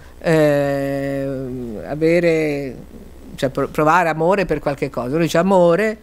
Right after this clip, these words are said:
eh, ama-, cioè capite, c'è un rimando continuo da una parola all'altra, c'è una circolarità per esempio nel, nel vocabolario.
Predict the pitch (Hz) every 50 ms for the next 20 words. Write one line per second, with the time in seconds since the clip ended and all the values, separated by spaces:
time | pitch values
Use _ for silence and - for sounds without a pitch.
0 | - - - - - - - - - - 160 151 147 147 147 143 143 147 156 156
1 | 160 180 185 175 - 160 - 180 151 - - - - 180 175 170 156 147 - 196
2 | 175 170 170 170 180 185 196 196 190 180 170 165 160 - 208 208 214 202 - 180
3 | 175 190 190 185 175 170 170 165 - 165 160 160 151 147 143 139 127 120 107 104
4 | 95 - - - 127 139 - - - - - - - 240 240 226 214 - - -
5 | 233 196 - 202 180 165 160 151 151 139 - - 120 120 113 - - - - -
6 | - - - - - - - - - - - - - 131 135 131 131 131 123 117
7 | - - 139 139 131 127 117 113 120 113 95 92 120 120 113 117 113 110 120 139
8 | 131 - - 123 131 127 110 80 71 50 -